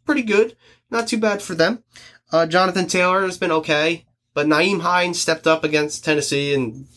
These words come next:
really proved his worth on his birthday, too. So that was really cool to see. Colts defense is actually one of the best units in the league. They've been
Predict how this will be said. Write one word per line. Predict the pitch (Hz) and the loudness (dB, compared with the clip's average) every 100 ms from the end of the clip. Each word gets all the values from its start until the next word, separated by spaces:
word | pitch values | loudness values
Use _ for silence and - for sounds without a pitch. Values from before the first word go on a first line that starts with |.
| - | -4
really | 180 160 | -2 0
proved | 170 165 | -2 -2
his | 131 | -2
worth | 147 202 | -2 0
on | 160 254 | 2 2
his | 214 | 0
birthday, | - 220 - 110 | 2 0 -2 -6
too. | - 175 | -2 -2
So | - 120 | -2 -2
that | 156 | -2
was | 180 - | -2 -4
really | 131 127 | -6 -4
cool | 127 123 | -6 -8
to | |
see. | - 135 151 - - - | -6 -2 -2 -2 -14 -10
Colts | - 196 196 | 0 0 2
defense | 202 196 190 165 | 0 0 0 0
is | 151 | 2
actually | 165 170 | 2 2
one | 160 | 2
of | 151 | 2
the | 156 | 0
best | 151 | 0
units | 147 165 151 | 0 0 0
in | |
the | 147 | 0
league. | 131 196 226 220 - - - | 2 2 0 -4 -16 -20 -4
They've | 143 156 | 0 2
been | 156 147 143 | 2 0 -4